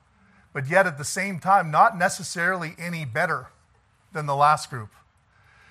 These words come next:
Because both of these, we see that in this passage, they're both treasuring up to themselves wrath against the day of judgment. They're both lost because the righteousness that they're trusting in is not the righteousness that was revealed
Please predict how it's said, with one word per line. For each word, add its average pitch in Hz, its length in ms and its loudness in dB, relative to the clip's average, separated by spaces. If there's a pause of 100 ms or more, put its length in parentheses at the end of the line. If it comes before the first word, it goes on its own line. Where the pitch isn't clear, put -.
(200)
Because 143 260 -4
both 160 320 4
of 196 80 -10
these, 156 260 -8
we 151 120 -8
see 175 280 -6
that 151 160 -4
in 147 120 -6
this 135 160 -8
passage, 156 680 0 (460)
they're 143 120 -2
both 175 380 2
treasuring 185 580 0
up 185 200 4
to 214 80 -8
themselves 156 460 -2
wrath 156 500 4
against 143 320 -8
the 143 80 -10
day 139 160 -4
of 131 100 -6
judgment. 147 440 -4 (720)
They're 139 140 0
both 165 300 0
lost 180 500 6
because 156 340 -8
the 147 80 -8
righteousness 180 720 -2
that 156 140 -4
they're 143 100 -6
trusting 190 540 2
in 151 140 -6
is 147 160 -8
not 160 340 4 (260)
the 156 120 -6
righteousness 175 640 0
that 165 180 -4
was 151 160 -8
revealed 170 680 0